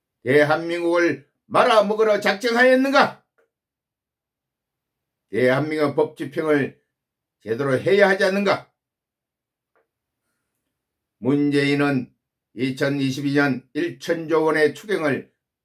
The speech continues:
감찰하지 않는가? 국민의 세금을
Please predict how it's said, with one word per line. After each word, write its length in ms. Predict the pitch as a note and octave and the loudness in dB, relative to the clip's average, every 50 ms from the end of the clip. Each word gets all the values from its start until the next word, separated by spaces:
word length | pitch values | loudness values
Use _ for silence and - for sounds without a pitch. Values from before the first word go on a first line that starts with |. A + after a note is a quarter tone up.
| _ _ _ _ | _ _ _ _
감찰하지 800 | - C#3 D3 D3+ D3 C3 - - - - D#3 D3+ D3+ D3+ D3 D3 C#3+ - - | -6 -6 -4 -4 -6 -8 -10 -12 -8 -4 0 2 2 2 2 0 -2 -4 -4
않는가? 600 | C3 C#3 D3+ D3+ D#3 D#3 D3+ D3+ C#3 - - _ _ _ _ _ _ _ _ _ _ _ _ _ _ _ _ _ _ _ _ _ _ _ _ _ _ _ _ _ _ _ _ _ _ _ _ _ _ _ _ _ _ _ _ _ _ _ _ _ _ _ _ | -6 -4 -4 -4 -4 -2 -2 -2 -2 -2 -6 _ _ _ _ _ _ _ _ _ _ _ _ _ _ _ _ _ _ _ _ _ _ _ _ _ _ _ _ _ _ _ _ _ _ _ _ _ _ _ _ _ _ _ _ _ _ _ _ _ _ _ _
국민의 500 | - E3 F#3 F3 E3+ E3 D3+ C#3 B2+ A#2+ | 4 6 6 8 8 8 8 8 6 4
세금을 760 | - - C3 B2+ D3 C#3+ C#3 C#3 C3+ C3 A#2+ G2+ - _ | 2 0 0 2 2 2 2 2 2 2 2 0 -4 _